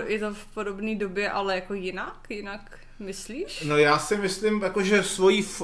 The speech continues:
Speaker 2: eh, Adit Pachrávi tak ne tou dobou, ale jako tou formou, že, eh, vidíme, eh, prostě jeho životní osudy, které jsou občas, eh,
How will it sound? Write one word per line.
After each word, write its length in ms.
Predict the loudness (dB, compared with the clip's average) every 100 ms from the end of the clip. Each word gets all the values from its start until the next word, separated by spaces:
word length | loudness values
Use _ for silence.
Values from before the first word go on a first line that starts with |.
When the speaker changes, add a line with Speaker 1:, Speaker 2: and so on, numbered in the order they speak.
| 0
Speaker 2:
eh, 800 | 2 4 2 0 -4 -10 -10 -6
Adit 320 | 0 2 2 0
Pachrávi 400 | 2 6 6 4
tak 140 | 2
ne 140 | 2
tou 160 | 4 4
dobou, 320 | 4 6 6
ale 140 | 8 6
jako 160 | 4
tou 220 | 2 0
formou, 680 | 0 4 4 6 4 2 0 -6
že, 280 | -2 4
eh, 340 | 4 4 0 -2
vidíme, 680 | -2 -4 -4 0 2 2 0 -8 -18 -20 -16 -2
eh, 280 | 2 2 2
prostě 400 | -2 0 4 4
jeho 300 | 6 4 4
životní 440 | 2 0 0 -2 -4
osudy, 520 | -4 -2 2 4 2
které 320 | 0 0 0
jsou 200 | 0 -2
občas, 680 | -2 -4 -2 0 0 -2
eh, 40 | -4